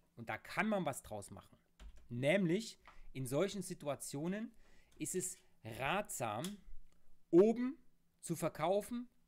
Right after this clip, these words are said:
unten zu kaufen. Das funktioniert zumindest meistens, <laughs> nicht immer, aber es funktioniert öfter, als dass es nicht funktioniert. Heißt also, wir nehmen uns einfach mal hier oben die Oberseite, nein, das möchte ich nicht haben, kurzen Augenblick.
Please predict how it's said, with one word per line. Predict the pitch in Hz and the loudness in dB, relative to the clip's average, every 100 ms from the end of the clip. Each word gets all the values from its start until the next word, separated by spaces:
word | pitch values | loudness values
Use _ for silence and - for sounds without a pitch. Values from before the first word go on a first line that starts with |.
| _ - | _ 0
unten | 208 208 190 180 | 2 2 -2 -4
zu | - | -4
kaufen. | - 147 147 139 | -4 -2 -2 0
Das | 139 - | -4 -2
funktioniert | 220 226 - 185 233 233 | -2 0 2 2 2 -2
zumindest | - 185 202 190 - | -2 0 0 -4 -4
meistens, | 123 131 190 - 123 - | -2 0 0 -4 -12 -8
<laughs> | - | 2
nicht | 220 - 190 | 2 2 0
immer, | 208 233 - | 2 4 4
aber | 185 185 - - - | 6 6 4 -6 -10
es | 156 - | -8 -4
funktioniert | 196 185 - 180 175 180 | -2 -2 2 4 4 2
öfter, | 196 - 185 | -2 0 -2
als | 151 165 | -2 -4
dass | 156 135 | -4 -4
es | - | -6
nicht | 165 - | -6 -6
funktioniert. | 131 113 - 113 98 - - | -8 -8 -8 -8 -8 -8 0
Heißt | 156 - - | 0 0 -4
also, | 117 113 135 175 - - - | -4 -4 -4 -4 -8 -20 -6
wir | 135 | 0
nehmen | 156 196 240 | 2 2 2
uns | 202 180 | -2 -4
einfach | 156 196 226 220 | -2 0 -2 -4
mal | 170 156 196 | -2 0 0
hier | 175 156 | -2 -2
oben | 170 160 139 185 - - - _ _ _ _ - | 0 0 0 -8 -12 -20 -20 _ _ _ _ -12
die | 127 | -6
Oberseite, | 120 120 120 117 113 156 | -4 -4 -4 -4 -4 -6
nein, | 107 104 104 | -10 -12 -12
das | 92 | -14
möchte | 98 - | -16 -16
ich | 98 | -12
nicht | 113 110 | -10 -4
haben, | 135 160 175 | -4 -4 -8
kurzen | 113 113 - | -12 -12 -14
Augenblick. | 80 101 107 98 | -14 -12 -10 -10